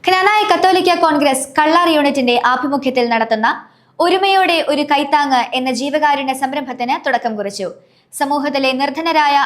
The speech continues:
ആളുകൾക്ക് നൽകുന്നതിനായി അരി, പലവ്യഞ്ജനങ്ങൾ, വസ്ത്രങ്ങൾ എന്നിവ സമാഹരിക്കുന്ന പദ്ധതിയുടെ ഉദ്ഘാടനം കെ സി സി മലബാർ റീജിയൻ പ്രസിഡന്റ് ശ്രീ ജോസ് കണിയാമ്പറമ്പിൽ നിർവഹിച്ചു.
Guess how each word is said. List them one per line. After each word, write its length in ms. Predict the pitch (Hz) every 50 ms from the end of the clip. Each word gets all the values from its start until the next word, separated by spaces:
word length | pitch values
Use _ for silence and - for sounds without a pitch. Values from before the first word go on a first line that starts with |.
| - 254
ആളുകൾക്ക് 460 | 262 277 285 262 269 254 254 254 233 226 226 233
നൽകുന്നതിനായി 600 | 233 240 247 269 262 254 247 233 226 226 254 311 - _ _ _ _ _ - - 269
അരി, 180 | 269 269 285 302 339 - _ _ -
പലവ്യഞ്ജനങ്ങൾ, 720 | - 302 311 349 330 349 330 285 320 294 285 277 269 262 254 262 - 226 226
വസ്ത്രങ്ങൾ 460 | 262 269 262 - 330 311 294 277 269 254 262 247
എന്നിവ 200 | 247 247 254 233 240 233 240
സമാഹരിക്കുന്ന 600 | 262 247 247 254 262 262 254 247 254 254 233 226 220 214 -
പദ്ധതിയുടെ 480 | - 240 240 269 262 262 247 233 220 220 -
ഉദ്ഘാടനം 480 | 240 240 233 - 254 233 220 220 240 285 - - _ _ _ _ _ -
കെ 100 | - 294 285
സി 100 | 294 294 285
സി 100 | 294 294 277 269
മലബാർ 320 | 277 285 302 277 330 330 320 320
റീജിയൻ 260 | 302 269 240 269 254 254
പ്രസിഡന്റ് 420 | 262 247 233 - 240 247 285 330 - - -
ശ്രീ 160 | - 262 254 254 254 226
ജോസ് 280 | 269 285 330 330 320 -
കണിയാമ്പറമ്പിൽ 560 | 285 254 262 254 254 240 233 226 226 254 311 339 269
നിർവഹിച്ചു. 480 | 233 214 202 202 208 196 190 - 190